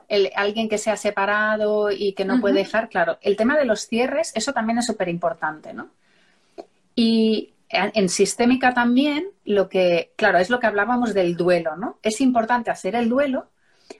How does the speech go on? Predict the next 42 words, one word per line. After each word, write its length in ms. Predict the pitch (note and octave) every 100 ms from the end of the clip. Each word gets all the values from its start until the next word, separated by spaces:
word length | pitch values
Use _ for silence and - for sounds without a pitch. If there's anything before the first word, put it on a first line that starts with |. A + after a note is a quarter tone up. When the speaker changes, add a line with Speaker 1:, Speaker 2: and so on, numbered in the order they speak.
| _ _ -
Speaker 1:
porque 480 | C4 C4+ C4 B3
si 160 | C4+ G3+
no 80 | G#3+
haces 240 | A3 B3+
el 100 | B3+
duelo 260 | B3 B3+ G#3
durante 640 | F#3+ G3+ B3 C4 A3 E3 -
ese 260 | G3 -
final 260 | A3 A3+ A3+
de 100 | A3
relación, 520 | G#3 G#3+ A3 - C4+
lo 80 | G3
vas 200 | F3 -
a 40 |
tener 240 | A3 A#3 A3+
que 80 | A3
hacer 240 | - A3
después 680 | E4 E4 - C4+ C#4 - - _ _ _ _ -
y 140 | C4
te 100 | A3
puedes 340 | G#3+ G#3+ A#3+ B3
confundir. 720 | A3+ F#3+ - E3+ D#3 D3+ - _ _ _ -
Y 160 | B3
es 120 | C4 D4+
importante 640 | C4+ C4 B3+ C#4 C4+ F#3+
cerrar, 420 | - F#3 A3 G3+
por 100 | F3+
ejemplo, 280 | F3+ G#3+ G3+
a 40 | E3+
nivel 240 | E3+ G#3
sistémico, 680 | A3 A#3+ - A#3+ A#3 - -
agradeciendo, 1200 | - F#3 F#3 F#3 F#3 F3+ F3 - A#3 C#4+ C#4 G#3 D3+
o 80 | -
sea, 260 | F#3 E3 _ _ _ _
en 180 | G#3 G3+
sistémica 560 | - G#3 - B3+ D4+ C4+
nos 200 | A3 -
hacen, 340 | B3 C4 D4+
si 160 | F4 G3+
haces 220 | F#3+ B3+
la 80 | A#3+
formación, 580 | - F#3+ F3+ F3 G3+ C4